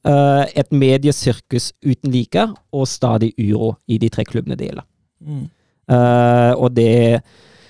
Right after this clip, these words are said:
Speaker 1: det viser seg jo at det ikke fungerer. Nå gikk jo Hertha, valgte jo, s-, valgte jo en ny president, eh,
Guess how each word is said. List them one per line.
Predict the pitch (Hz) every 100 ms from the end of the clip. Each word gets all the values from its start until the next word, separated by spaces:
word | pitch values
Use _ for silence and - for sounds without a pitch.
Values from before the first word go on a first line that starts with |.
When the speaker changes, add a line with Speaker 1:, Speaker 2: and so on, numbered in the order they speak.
| _ _ _ -
Speaker 1:
det | 147
viser | 147
seg | 143 135
jo |
at | 123
det | 123
ikke | 123 139
fungerer. | 127 123 117 147
Nå | 139 131 131 131 131
gikk | 135 -
jo | 127
Hertha, | 143 131 - 123
valgte | 120 113 - 131
jo, | 120 117 117 120 120 120 123 - - 135
s-, | - -
valgte | 139 131 123 131
jo |
en | 123
ny | 123
president, | - 139 135 180 208 - - - -
eh, | 143 139 135 135